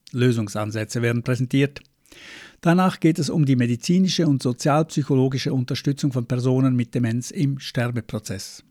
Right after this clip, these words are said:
Und schon sind wir beim nächsten Themenfeld, alleinerziehende Väter, Umgang mit Stereotypen und staatlichen Vorschriften.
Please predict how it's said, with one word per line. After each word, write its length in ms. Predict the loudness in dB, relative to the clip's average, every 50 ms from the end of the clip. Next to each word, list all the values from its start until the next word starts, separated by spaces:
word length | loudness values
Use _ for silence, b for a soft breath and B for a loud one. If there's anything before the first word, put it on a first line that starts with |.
| _ _ _ _ _ _ _ -14 -6
Und 160 | -4 -2 0
schon 160 | 0 0 0 0
sind 220 | 0 -2 -2 -2
wir 100 | -4 -4
beim 180 | -2 -2 -2 0
nächsten 360 | 0 0 0 0 -2 -4 -2
Themenfeld, 580 | 0 0 2 2 2 0 0 0 0 -2 -4 -10 _ _ _ -4
alleinerziehende 760 | -2 0 2 2 2 2 2 0 0 2 2 2 4 4 2
Väter, 420 | 2 2 2 2 2 0 -2 -6 -12 -14 -16 _ _ _ _ -2
Umgang 460 | 2 4 4 4 4 4 2 2 2
mit 160 | 2 0 0
Stereotypen 800 | -2 -2 0 0 2 2 0 0 0 0 0 0 2 0 -2 -2
und 160 | -2 -2 -2 -2
staatlichen 560 | -2 -4 -4 -4 -4 -6 -6 -6 -4 -4 -2
Vorschriften. 640 | -2 -2 -2 -2 -4 -6 -10 -10 -10 -14 -14 -14